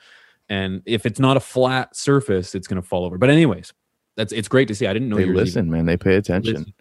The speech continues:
Speaker 1: they listen.
Speaker 2: Mike and
Speaker 1: And
Speaker 2: the squad.
Speaker 1: that's, that's, that's, I know they're trying to promote their product, but I, I wasn't a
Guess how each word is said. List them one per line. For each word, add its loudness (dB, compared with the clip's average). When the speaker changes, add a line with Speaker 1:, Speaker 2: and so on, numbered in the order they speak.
Speaker 1:
they -4
listen. -4
Speaker 2:
Mike -2
and -2
Speaker 1:
And 0
Speaker 2:
the -4
squad. -2
Speaker 1:
that's, 0
that's, -20
that's, -2
I 2
know 6
they're 4
trying -4
to -2
promote -6
their -8
product, -10
but -2
I, -2
I 2
wasn't 4
a 0